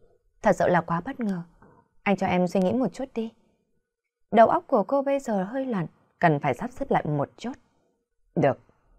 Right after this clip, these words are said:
Anh cong lưng nhặt giày của cô rồi đưa đến bên cửa, lại mang dép tới thả xuống dưới chân cô. "Cả đêm xã giao em cũng mệt mỏi rồi, đi tắm rồi đi ngủ đi."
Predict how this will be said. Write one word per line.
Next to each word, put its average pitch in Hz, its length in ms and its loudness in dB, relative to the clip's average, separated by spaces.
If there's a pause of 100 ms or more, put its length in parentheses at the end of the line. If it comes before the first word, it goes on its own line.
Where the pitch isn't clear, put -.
(400)
Anh 160 140 0
cong 160 220 2
lưng 156 220 2
nhặt 151 140 2
giày 151 200 0
của 147 260 2
cô 165 360 2
rồi 151 260 2
đưa 165 160 0
đến 165 240 0
bên 196 180 -2
cửa, 165 260 -2 (380)
lại 156 260 4
mang 156 160 2
dép - 220 -4
tới 175 380 -4
thả 170 160 -2
xuống 170 220 -4
dưới 170 180 -6
chân 214 300 -10
cô. 202 100 -8 (1120)
"Cả 135 100 2
đêm 143 180 0
xã - 160 -2
giao 147 280 -2
em 147 120 -2
cũng 190 200 0
mệt 156 120 -2
mỏi 143 160 -4
rồi, 143 180 -10 (540)
đi 151 120 6
tắm 135 180 0
rồi 165 160 0
đi 151 100 0
ngủ 147 200 0
đi." 151 200 -8